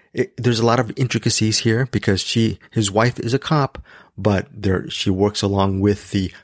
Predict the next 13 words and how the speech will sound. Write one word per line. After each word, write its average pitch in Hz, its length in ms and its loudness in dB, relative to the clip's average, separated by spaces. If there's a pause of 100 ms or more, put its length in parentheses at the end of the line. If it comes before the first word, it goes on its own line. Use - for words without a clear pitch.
cop - 380 -2
who 104 180 -4
actually 90 400 -4
framed 104 460 2
him 95 180 0
for, 95 320 -4 (340)
or 98 180 2
who 104 280 0
actually 101 300 2
got 98 220 0
him 98 140 0
into 92 200 -2
jail, 92 340 0